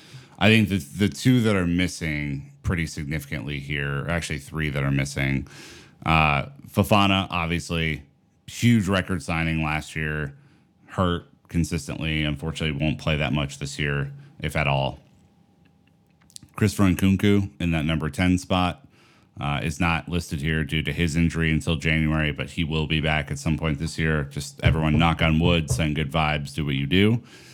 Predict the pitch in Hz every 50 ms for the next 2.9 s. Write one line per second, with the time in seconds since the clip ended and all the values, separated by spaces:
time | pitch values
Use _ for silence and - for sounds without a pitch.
0 | - - - - - _ _ _ _ 101 104 107 110 113 113 110 110 110 110 107
1 | - 123 127 123 117 120 139 143 139 139 80 80 - - _ _ _ _ _ _
2 | - 90 82 80 87 80 76 80 76 - - 78 67 73 71 60 - -